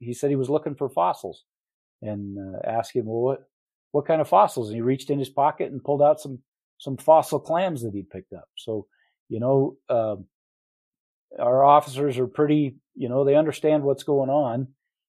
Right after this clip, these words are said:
And, uh, you know, that officer could see him. I, I couldn't see him because of the, the terrain, but she said, "You know, he just looks like he's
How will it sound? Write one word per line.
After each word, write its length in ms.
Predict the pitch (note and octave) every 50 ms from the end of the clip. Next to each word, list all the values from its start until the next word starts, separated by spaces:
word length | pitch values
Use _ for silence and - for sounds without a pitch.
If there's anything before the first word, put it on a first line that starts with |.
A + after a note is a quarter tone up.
| _ _ -
And, 400 | B2 A#2 A#2 A#2 A#2 A#2 A2+ A2+
uh, 360 | A#2 A2+ A2+ A2 G#2+ G#2+ G#2 G2+ G2 G#2 -
you 120 | - B2+ A#2+
know, 160 | C3 C3+ B2
that 100 | A#2+ A#2+
officer 520 | B2 B2 B2+ B2+ - - B2+ B2+ B2 B2 - _ _ _ _ _ _
could 180 | - B2 A#2 A2
see 200 | - - C3+ C3+
him. 260 | C3+ C3 B2+ B2+ - _ _ _ _ -
I, 180 | A#2 C#3+ C#3 - -
I 120 | A#2 C3+
couldn't 280 | B2+ - C3+ A#2 G#2+ G#2
see 140 | - A2+ A#2+
him 120 | B2 B2+
because 280 | A#2 A2 - B2 A#2 -
of 100 | G#2 G#2
the, 80 | G2 - _ _ _ _ _ _ _ -
the 80 | A#2 G#2+
terrain, 500 | - - A#2+ B2 C3+ D#3 D3 A#2+ A2+ A2+
but 120 | G#2+ G#2
she 140 | - - A#2+
said, 240 | G#2+ - C#3+ C3+ B2+
"You 80 | B2+ A#2+
know, 120 | B2 B2+
he 80 | C3 A#2+
just 220 | B2 B2 - -
looks 160 | C#3 C3 -
like 160 | C#3+ C3+ C3
he's 220 | C3+ C3+ B2 -